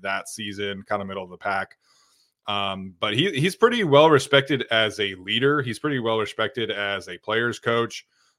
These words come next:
Um, you know, you hear Max Crosby and all those guys talk about him, they speak very highly of him. So I think it makes sense to interview him. Again, the Chargers are casting a very wide net here, and I think that is the right approach, in my opinion.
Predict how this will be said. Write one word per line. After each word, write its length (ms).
Um, 460
you 100
know, 140
you 200
hear 300
Max 280
Crosby 380
and 100
all 60
those 160
guys 240
talk 240
about 180
him, 100
they 80
speak 220
very 220
highly 360
of 100
him. 180
So 380
I 100
think 120
it 60
makes 200
sense 240
to 100
interview 360
him. 240
Again, 240
the 80
Chargers 360
are 100
casting 460
a 60
very 260
wide 320
net 180
here, 320
and 100
I 60
think 200
that 140
is 120
the 100
right 220
approach, 400
in 60
my 160
opinion. 500